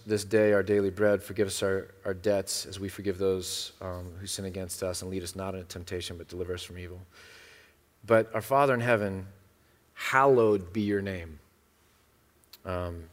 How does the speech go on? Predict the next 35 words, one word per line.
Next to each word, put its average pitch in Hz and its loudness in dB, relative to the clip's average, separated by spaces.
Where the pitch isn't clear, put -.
your 107 6
kingdom 101 -6
come, 92 -6
your 95 -2
will 92 2
be 95 -12
done." 90 -6
What's 123 -6
that - -4
"hallowed 120 2
be 104 -2
your 104 -2
name" 98 -4
part? 76 -10
I 107 -10
mean, 110 2
it's 107 -4
just - -4
that 92 0
kind 113 -8
of 95 -6
King 101 -4
James 92 -6
language, 92 -2
but 87 -8
what 101 -4
does 120 -4
it 117 0
actually 104 -2
mean? 110 -6
Um, 92 -4
"Our 113 2
Father 131 6
in 113 2
heaven, 107 2